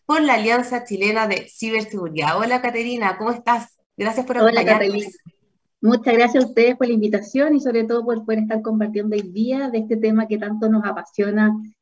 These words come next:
Speaker 2: eh, a nosotros los, eh, aquellos que nos dedicamos a la ciberseguridad un poco.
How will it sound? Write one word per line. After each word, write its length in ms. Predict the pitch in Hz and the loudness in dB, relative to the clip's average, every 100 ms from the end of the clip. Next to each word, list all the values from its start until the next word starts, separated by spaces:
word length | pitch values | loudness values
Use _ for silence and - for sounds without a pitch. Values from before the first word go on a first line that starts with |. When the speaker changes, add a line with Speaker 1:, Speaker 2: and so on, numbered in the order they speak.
| - | -4
Speaker 2:
eh, 200 | 170 - | -2 -2
a 120 | 175 | -2
nosotros 420 | 175 190 196 196 | -4 -4 -4 -2
los, 300 | 185 175 165 165 _ _ _ _ | -2 0 -4 -6 _ _ _ _
eh, 260 | 170 156 147 - | 0 0 -4 -6
aquellos 280 | 185 202 | 0 0
que 60 | 208 | 2
nos 100 | 202 | 2
dedicamos 460 | 185 170 - 220 214 | 2 0 2 2 0
a 40 | |
la 100 | 190 | -2
ciberseguridad 580 | 196 190 - 185 175 180 | -2 -6 -2 -2 -2 -2
un 100 | 175 | -4
poco. 260 | - - | -8 -10